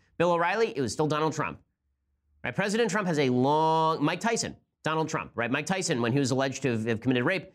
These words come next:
Donald Trump has said that he, he doesn't think that that actually happened. Now, President Trump has a long history of standing by the sides of men who are accused of sexual assault and sexual harassment and sexual allegations, and then saying, "They say they're innocent, therefore they're innocent."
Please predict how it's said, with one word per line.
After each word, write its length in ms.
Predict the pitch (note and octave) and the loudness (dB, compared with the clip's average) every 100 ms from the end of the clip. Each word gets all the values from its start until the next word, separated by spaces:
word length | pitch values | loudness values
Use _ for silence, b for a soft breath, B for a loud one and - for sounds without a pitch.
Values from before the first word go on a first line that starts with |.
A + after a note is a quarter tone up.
| b | b
Donald 220 | - D3+ C3 | -6 -4 -2
Trump 160 | D3 | -4
has 100 | C3 | -2
said 140 | D3+ C#3 | -2 0
that 100 | B2 | 0
he, 240 | C#3 C#3 | 2 2
he 140 | A#2+ | 2
doesn't 240 | C3 B2+ C3 | 0 0 0
think 180 | C3+ B2 | 0 -2
that 80 | |
that 140 | A#2 A#2 | -2 -2
actually 260 | A2+ A#2 | -4 -4
happened. 300 | A2 F#2+ - - _ - | -2 -4 -6 -14 _ -8
Now, 80 | C3 | -2
President 400 | G3 G#3 A#3+ F3+ | -2 0 0 0
Trump 240 | F3 B2 | 0 -2
has 100 | C3+ | 0
a 80 | D3 | 0
long 580 | D#3 F#3+ A#3 A#3+ A#3+ A3 | 2 2 4 4 4 2
history 520 | G3 F#3 B2+ F2+ - _ _ _ _ - | 0 0 -2 -2 -4 _ _ _ _ -6
of 100 | C3+ | -4
standing 480 | - G3 G#3 G3+ F3+ | -2 0 2 2 2
by 120 | E3 | 0
the 80 | D3+ | -2
sides 360 | D#3+ G3+ G#3+ | 0 2 2
of 140 | D#3 C#3+ | 0 0
men 240 | F3 B2+ | 0 0
who 80 | C3 | 0
are 100 | C#3 | 0
accused 460 | C3+ - G#3+ D3 C3+ | 0 2 2 2 0
of 60 | |
sexual 320 | F3 E3 E3 | -4 -4 0
assault 260 | E3+ D#3 C3 | 0 0 -2
and 80 | B2+ | -2
sexual 300 | C#3+ - C3+ | -4 0 0
harassment 400 | C#3 C3+ C#3 C#3+ | 2 0 -2 -4
and 100 | A2+ | -2
sexual 280 | C3+ C3+ C3 | -2 0 0
allegations, 640 | C3 D3+ G#3 E3 D3 C#3+ b b b b - | 2 0 0 0 -2 -4 b b b b -6
and 400 | D#3 C#3+ C#3+ C3+ - - | -4 -2 -2 -4 -8 -4
then 240 | D3 E3 | 0 0
saying, 380 | E3 F#3 D#3 D3 | 2 2 2 0
"They 140 | C3 D3+ | 0 0
say 200 | G3 G3+ | 2 2
they're 140 | F3+ | 2
innocent, 380 | E3 E3 C#3 G#2+ | 2 0 0 0
therefore 340 | D3+ C3 C#3+ | 0 0 0
they're 140 | A#2+ A#2 | 0 0
innocent." 400 | A2+ - - | 0 -4 -8